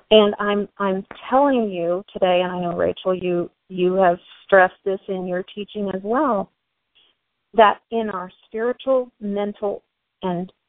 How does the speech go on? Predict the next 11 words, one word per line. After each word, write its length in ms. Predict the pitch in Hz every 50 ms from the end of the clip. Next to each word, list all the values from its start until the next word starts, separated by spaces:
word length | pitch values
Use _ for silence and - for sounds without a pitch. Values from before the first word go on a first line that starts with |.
| _ _ _ _ -
uh, 200 | 190 190 185 - -
emotional 800 | 202 196 190 185 185 196 202 - - 220 214 214 208 208 214
health 340 | 202 - - 202 185 175 180 -
and 160 | - 185 180
in 120 | 175 175 180
our 160 | 180 185 190
lives, 420 | 190 202 196 196 185 175 - - - _ _ _ _ _ _ _
there 220 | 202 208 202 202 - -
are 160 | 180 170 170
normal 800 | 175 175 185 190 196 214 240 254 262 262 254 247 247 247 247 247 _ _ _ _ _ _ _ _ _ _ - - -
symptoms 560 | - 240 226 214 - - - 165 139 123 -